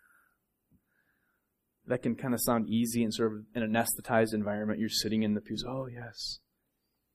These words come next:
But when you actually think about those relationships,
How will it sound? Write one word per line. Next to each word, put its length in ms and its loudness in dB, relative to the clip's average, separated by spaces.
But 100 -8
when 200 2
you 180 2
actually 520 4
think 460 4
about 480 6
those 300 0
relationships, 1000 -6